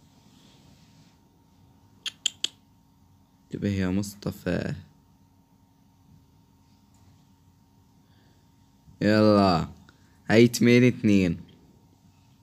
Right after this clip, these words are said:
تمام يا جماعة، قتلته بالقنبلة. خليني أرجع أتخبى بالشجرة،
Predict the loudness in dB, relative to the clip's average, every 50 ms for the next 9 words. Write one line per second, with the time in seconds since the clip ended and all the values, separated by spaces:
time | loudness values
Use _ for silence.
0 | _ _ _ _ _ _ _ _ _ _ _ _ _ _ _ _ _ -4 -2 0
1 | 2 2 2 2 2 2 0 0 0 0 -2 -2 -4 -6 -8 -6 -2 -2 -2 0
2 | 0 0 0 -2 -2 -4 -4 -4 -6 -6 -6 -8 -8 -8 -10 -16 -20 -20 -20 -20
3 | _ -20 -20 -20 -20 -20 -20 -20 -20 -20 -20 -20 -20 -20 -20 -20 -20 -20 -20 -20
4 | -14 -6 -2 0 2 4 4 4 4 2 2 0 0 -2 -2 0 0 0 2 2
5 | 2 4 4 4 2 4 2 2 2 2 2 2 2 2 0 -2